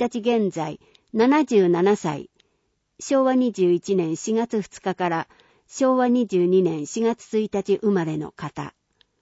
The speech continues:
申し込み、受診案内が届いたら、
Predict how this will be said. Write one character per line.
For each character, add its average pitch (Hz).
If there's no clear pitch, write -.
申 262
し -
込 233
み、 214
受 226
診 320
案 311
内 214
が 175
届 208
い 190
た 165
ら、 156